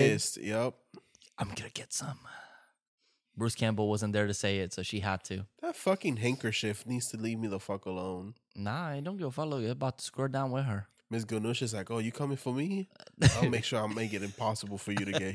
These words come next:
Speaker 1: here."
Speaker 2: <laughs> Yo.
Speaker 1: Just stop the car.
Speaker 2: I don't understand. Okay, there you go. She
Speaker 1: Yeah.
Speaker 2: heard you. She heard you.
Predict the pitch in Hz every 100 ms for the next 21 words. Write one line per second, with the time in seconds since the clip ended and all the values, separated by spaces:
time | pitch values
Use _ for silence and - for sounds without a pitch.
0 | 117 202 104 - - 320 330 269 202 -
1 | - _ - _ _ _ 107 71 - 120
2 | 107 104 101 95 95 92 92 98 95 -
3 | - _ _ _ _ _ _ _ _ _
4 | _ _ _ _ _ _ _ _ _ -
5 | - 208 - 226 - - - 185 247 285
6 | 120 101 - _ _ _ - 185 294 226
7 | 185 160 147 - 123 117 - - 120 104
8 | 92 95 92 285 151 123 95 90 95 110
9 | 101 87 85